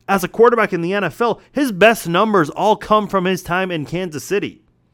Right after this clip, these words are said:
Jamaal Charles, I, I just kind of alluded to a moment ago, he was great before Andy Reid got here, but when Andy Reid got here, he was even better. Led the N F L in total touchdowns with nineteen that year. I think the worst part about Jamaal Charles' career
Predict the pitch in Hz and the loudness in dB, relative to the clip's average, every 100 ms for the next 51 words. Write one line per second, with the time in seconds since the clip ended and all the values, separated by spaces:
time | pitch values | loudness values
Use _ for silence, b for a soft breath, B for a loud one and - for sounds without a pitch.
0 | b b - 190 214 247 - 185 233 247 | b b 0 2 4 2 2 4 6 6
1 | 165 107 - b b b 160 180 160 170 | 4 -2 -10 b b b -6 -4 -2 -4
2 | - 208 175 139 180 262 - 165 135 127 | -4 -4 0 2 2 0 -2 -2 0 -2
3 | 123 117 139 b b b 220 214 165 123 | -2 -2 -2 b b b 0 2 0 0
4 | 123 240 247 - 156 - - 170 277 240 | 2 4 2 -2 -6 -6 -2 4 6 6
5 | 196 156 127 120 101 113 113 160 180 180 | 4 0 -2 -4 -4 -6 -2 -2 0 -2
6 | 185 208 233 185 226 226 240 196 208 175 | -2 -2 0 0 -2 -2 -2 -2 -2 -2
7 | 214 233 208 226 220 185 185 262 254 147 | -4 -4 -6 -2 -2 2 2 4 2 0
8 | b b b 160 233 220 226 214 226 226 | b b b 0 2 4 2 2 2 2
9 | 214 175 208 190 180 202 233 208 165 139 | 2 0 0 0 -2 -2 0 0 0 0
10 | 180 196 202 - 190 226 208 147 117 113 | -2 -2 -4 -4 -4 0 -2 -2 -6 -8
11 | 95 - _ _ _ _ _ _ _ _ | -8 -16 _ _ _ _ _ _ _ _
12 | _ _ _ _ _ 151 294 339 311 214 | _ _ _ _ _ 4 4 4 0 2
13 | 185 147 139 170 190 - 180 180 175 151 | 2 4 6 6 4 0 0 2 2 0
14 | 143 147 139 151 151 139 - 123 127 127 | 0 0 2 2 0 -2 -4 0 0 0
15 | 135 | -2